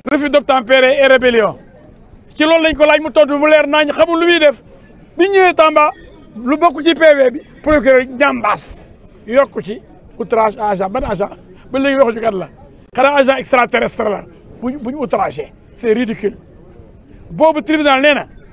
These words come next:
relaxé na ci totalement Bougane Gueye Dany. Ndax gendarmerie ci boppam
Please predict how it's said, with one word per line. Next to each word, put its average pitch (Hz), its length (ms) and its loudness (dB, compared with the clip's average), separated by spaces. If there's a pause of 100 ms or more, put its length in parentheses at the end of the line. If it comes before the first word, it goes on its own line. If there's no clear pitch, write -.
(760)
relaxé 269 520 2
na 262 120 -2
ci 208 200 -10 (1300)
totalement 302 800 2 (200)
Bougane 208 400 -2 (180)
Gueye 175 140 -8
Dany. - 200 -14 (1600)
Ndax 233 260 -2 (400)
gendarmerie 269 420 2
ci 269 80 -2
boppam 269 300 0